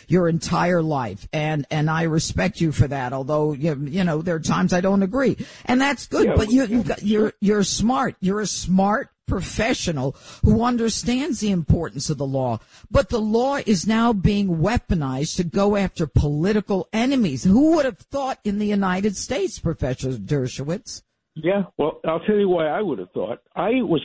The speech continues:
Speaker 2: part of the civil rights movement in the nineteen sixties, and I
Speaker 1: Right.
Speaker 2: trained at Howard University for how to get down to the South. And the first thing they told me is, "Don't put out your cigarette on the,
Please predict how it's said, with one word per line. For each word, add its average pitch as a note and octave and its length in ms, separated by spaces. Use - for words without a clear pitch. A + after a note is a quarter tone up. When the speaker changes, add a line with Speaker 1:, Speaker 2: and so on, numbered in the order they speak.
Speaker 2:
part E3+ 180
of C#3+ 60
the A#2+ 160
civil C#3+ 220
rights C3 260
movement G#2+ 360
in A2 60
the G#2+ 40
nineteen B2+ 500
sixties, D3 400
and C3+ 80
I B2+ 100
Speaker 1:
Right. B2 80
Speaker 2:
trained F3 360
at B2+ 80
Howard C3+ 320
University A2 640
for F#2+ 80
how F#3 300
to E3+ 180
get C3+ 220
down C3 320
to C3 40
the A2+ 160
South. F#2+ 300
And D3 120
the C#3+ 60
first G#3+ 260
thing G3 160
they D#3+ 160
told D3 180
me C#3 140
is, A#2 60
"Don't A#3+ 320
put G3+ 160
out F#3+ 220
your D3 160
cigarette F3 440
on E3+ 280
the, D#3+ 200